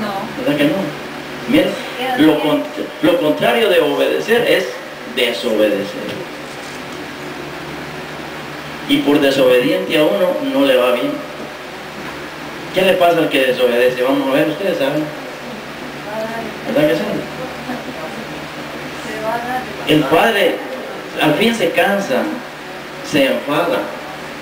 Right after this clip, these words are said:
Speaker 2: de estar, eh, llamando la atención, de estar aconsejando, de estar amonestando. Y dice el padre, "Bueno, este mi hijo no quiere entender,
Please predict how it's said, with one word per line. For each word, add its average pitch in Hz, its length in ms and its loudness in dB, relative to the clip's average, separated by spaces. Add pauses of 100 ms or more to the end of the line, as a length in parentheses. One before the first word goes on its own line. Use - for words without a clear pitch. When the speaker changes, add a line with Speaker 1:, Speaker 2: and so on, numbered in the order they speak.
(720)
Speaker 2:
de 131 80 2
estar, 139 280 6 (480)
eh, 113 320 2 (180)
llamando 131 340 4
la - 100 6
atención, 117 460 -2 (680)
de 117 80 2
estar 135 320 4 (260)
aconsejando, 113 840 2
de 113 80 6
estar 135 240 2
amonestando. 117 800 2 (1500)
Y 156 100 6
dice 175 280 6
el 151 100 8
padre, 151 500 4 (760)
"Bueno, 277 260 4 (840)
este - 260 4
mi 254 160 2
hijo 147 200 6
no 117 160 2
quiere 120 240 2
entender, 104 500 2